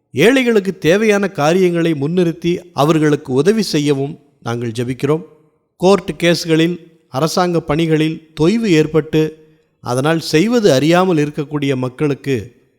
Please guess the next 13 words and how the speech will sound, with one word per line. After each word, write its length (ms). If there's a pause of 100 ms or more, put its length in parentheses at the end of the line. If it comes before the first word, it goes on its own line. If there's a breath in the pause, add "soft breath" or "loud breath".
(160)
சீக்கிரம் 680
அதில் 420
முடிவுகள் 600
கிடைக்கட்டும். 560 (760)
திக்கற்றவர்களுடைய 1040
ஜெபத்தை 680
அலட்சியம் 560
பண்ணாமல், 560 (460)
அவர்கள் 520
விண்ணப்பத்தை 840 (260)
அங்கீகரிப்பார் 760
என்ற 320
வசனத்தின்படி 840